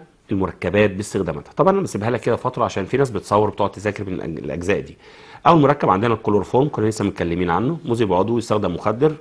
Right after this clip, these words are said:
الجرعة الزايدة بتاعته بتسبب الوفاة. الهالوسان يستخدم كمخدر. آه، أستاذ خالد بسرعة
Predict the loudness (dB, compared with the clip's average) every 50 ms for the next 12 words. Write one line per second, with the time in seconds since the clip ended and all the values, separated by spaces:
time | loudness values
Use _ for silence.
0 | -8 _ -6 0 2 4 6 6 6 4 2 2 2 2 2 0 -2 2 4 4
1 | 4 4 -2 -4 -4 -4 -6 -4 0 0 0 0 0 -2 -2 0 2 2 2 2
2 | 2 -2 -4 -6 -10 -18 -20 -20 -20 -20 -20 _ _ -2 2 2 4 2 2 2
3 | 4 4 4 4 4 2 -2 -6 -6 _ -6 -4 0 0 0 2 2 0 -2 -2
4 | -4 -4 -6 -2 -2 -2 2 4 2 2 2 -4 -6 -2 0 2 2 2 2 0
5 | 0 -2 -6 -12 _ _ _ _ _ -12 -12 -6 -2 -2 -2 -2 -2 0 2 4
6 | 4 4 2